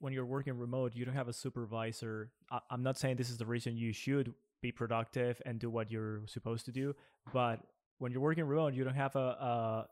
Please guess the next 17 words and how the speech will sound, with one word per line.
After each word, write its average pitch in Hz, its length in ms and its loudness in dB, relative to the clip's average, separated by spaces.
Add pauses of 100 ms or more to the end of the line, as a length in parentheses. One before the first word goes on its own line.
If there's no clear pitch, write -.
(140)
supervisor 120 800 0
looking 117 260 -2
over 117 180 -2
your 107 160 -4
shoulder 113 480 -2
to 110 120 -10
see 110 220 -2
if 107 80 -4
you're 113 160 -4
being 110 220 -4
productive 110 560 -4
or 107 100 -2
if 104 160 -6
you're, 110 240 -4
like, 101 320 -2 (240)
you 117 80 -6
know, 98 240 -6